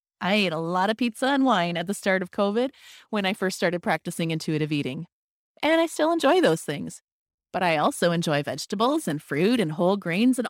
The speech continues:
all kinds of delicious, nutritious foods. In fact, I'd say overall I eat a really well-balanced, nutritious diet, and I'm quite confident that you will too. Remember when I said how miraculous our bodies are and how they are designed to help us not just survive, but to thrive?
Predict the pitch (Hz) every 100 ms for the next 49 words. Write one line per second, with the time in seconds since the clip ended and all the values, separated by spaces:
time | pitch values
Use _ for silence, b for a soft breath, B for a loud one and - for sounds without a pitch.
0 | - 262 302 302 - 240 262 262 233 233
1 | 233 202 185 - 196 196 185 185 - 180
2 | - 147 123 117 - _ _ _ _ -
3 | 226 214 247 240 240 233 - 214 196 196
4 | 190 185 185 180 180 175 175 180 175 160
5 | 160 160 147 151 - 180 160 160 - 156
6 | 151 135 135 - B B - 254 277 330
7 | 311 - 285 269 277 254 240 202 208 202
8 | 190 - 165 120 - _ _ _ _ _
9 | _ 247 240 262 285 311 311 320 - 190
10 | 220 180 185 180 165 - 180 180 - 180
11 | 160 151 160 160 156 180 196 180 185 185
12 | 190 190 185 175 160 170 196 226 190 175
13 | 175 - 165 175 180 - - 190 165 156
14 | 160 170 - 165 - 220 202 - 165 160
15 | 151 92 123